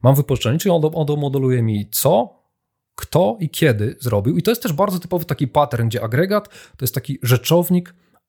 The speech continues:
odczasownikowy. Pamiętacie jeszcze czwarta klasa podstawówki? Eee, przydaje się teraz, nie? <laughs> Po coś to było. Eee, czyli taki agregat moduluje fakt, że coś zaszło.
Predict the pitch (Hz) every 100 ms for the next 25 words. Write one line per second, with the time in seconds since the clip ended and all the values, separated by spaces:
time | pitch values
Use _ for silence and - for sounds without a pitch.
0 | _ 143 - - 127 143 117 123 - 117
1 | 98 - - 107 117 117 107 117 120 110
2 | 110 107 107 - - 107 101 - 156 -
3 | _ _ _ _ _ 104 104 120 135 147
4 | - 117 113 101 95 101 - 117 135 -
5 | _ - - - _ _ _ - 156 170
6 | 139 - 123 - 117 - - - - 143
7 | 120 - 127 - _ - - 202 190 180
8 | 170 - 113 127 139 117 117 98 - -
9 | - _ _ - 117 110 107 104 104 110
10 | 113 175 170 131 131 208 247 151 151 151
11 | 131 - 175 180 - 117 123 160 - 127
12 | 113 120 95 - 110 202 233 -